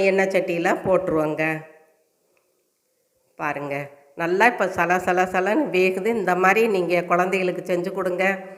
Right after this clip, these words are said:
லீவுல நல்லா விரும்பி சாப்பிடுவாங்க. இப்ப நல்லா வெந்துருச்சு. இப்ப திருப்பி போட்டாச்சு. பெருமாள் கோயில் பிரசாதமும்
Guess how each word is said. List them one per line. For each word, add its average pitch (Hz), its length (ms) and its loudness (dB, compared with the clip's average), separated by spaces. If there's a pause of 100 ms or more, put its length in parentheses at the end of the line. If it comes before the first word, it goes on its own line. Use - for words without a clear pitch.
(380)
லீவுல 196 320 2 (400)
நல்லா 185 220 0 (100)
விரும்பி 196 360 0 (120)
சாப்பிடுவாங்க. 170 600 0 (840)
இப்ப - 140 -12 (100)
நல்லா 180 160 4 (100)
வெந்துருச்சு. 185 560 0 (600)
இப்ப 185 260 -2
திருப்பி 180 300 0 (100)
போட்டாச்சு. 160 520 -2 (1000)
பெருமாள் 202 440 2
கோயில் 180 380 4
பிரசாதமும் 185 680 0